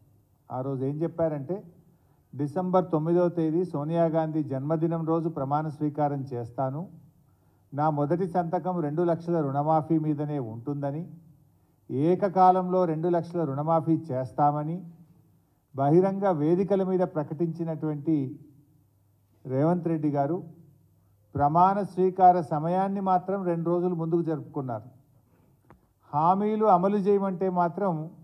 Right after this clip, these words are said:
అది వెనక్కు జరుపుతా ఉన్నారు.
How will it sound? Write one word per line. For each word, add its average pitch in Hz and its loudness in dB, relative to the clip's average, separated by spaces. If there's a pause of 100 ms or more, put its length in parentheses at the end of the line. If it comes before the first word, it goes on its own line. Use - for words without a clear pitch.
(640)
అది 160 0 (280)
వెనక్కు 170 -4
జరుపుతా 135 -6
ఉన్నారు. 104 -18